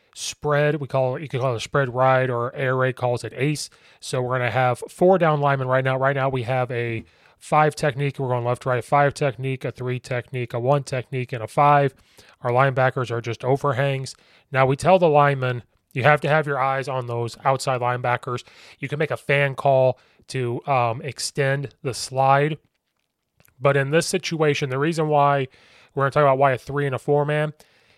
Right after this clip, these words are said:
you could have different calls for them and say, "Hey, we have to be in a three man slide. We have to be in a four man slide." I, I believe you just have one call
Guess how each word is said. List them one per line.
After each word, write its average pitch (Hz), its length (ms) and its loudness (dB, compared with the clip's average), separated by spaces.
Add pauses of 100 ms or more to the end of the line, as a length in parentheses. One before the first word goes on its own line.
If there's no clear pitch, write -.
(100)
you 170 140 -4
could 208 160 0
have 151 260 2
different 143 300 -4
calls 139 360 -2
for 135 300 0
them 131 100 -2
and 127 100 -4
say, 131 200 -4
"Hey, 131 140 -2
we 120 120 -6
have 131 180 0
to 139 60 -8
be 135 80 -6
in 131 60 -4
a 123 60 -2
three 127 200 -6
man 127 180 -4
slide. 123 260 -2
We 113 80 -6
have 123 100 -8
to - 40 -16
be 127 60 -8
in 113 60 -8
a 110 40 -10
four 120 200 -6
man 117 140 -8
slide." 120 340 -4 (800)
I, 165 260 4
I 156 160 4
believe 165 260 2
you 170 80 -6
just 147 200 -2
have 135 180 2
one 135 240 0
call 135 520 4